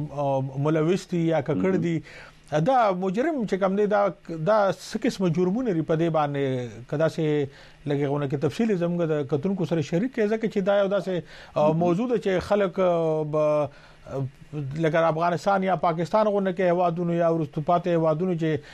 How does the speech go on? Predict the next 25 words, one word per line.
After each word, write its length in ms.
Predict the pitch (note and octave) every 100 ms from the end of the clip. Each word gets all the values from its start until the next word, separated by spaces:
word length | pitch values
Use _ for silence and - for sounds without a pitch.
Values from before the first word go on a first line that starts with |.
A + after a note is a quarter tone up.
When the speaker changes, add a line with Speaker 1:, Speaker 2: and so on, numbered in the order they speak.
| - -
Speaker 1:
که 80 | D#3
موږ 220 | F3 F#3
اوري، 440 | F3+ F#3+ A3 G#3 F#3
هغې 500 | E3+ F3 G3 F#3 F3+ D#3+
به 80 | D#3+
سوچ 300 | G#3+ G3+ -
کوي 140 | C4+
چې 80 | A3+
امریکا 320 | G3+ F3 G#3+
کې 120 | G3+
دا 140 | E3+ C#3
دومره 280 | F#3 C4
لو-، 160 | A3+ G3 - - - C#3+ -
لویه 240 | C#3+ A3
شمېره 320 | G3 E3 D3 F#3+ G3
مجرمان، 600 | C3+ B2 D#3+ C#4+ B3 G3+
دا 100 | F#3+
څوک 280 | - C#4 A#3 -
دي؟ 180 | C3 - - - G#3
دا 100 | A3
څه 160 | D#4 D4
قسمه 240 | - F#3+
خلک 280 | B3 C4+ G#3+
دي؟ 80 | G3
س-، 220 | - F#3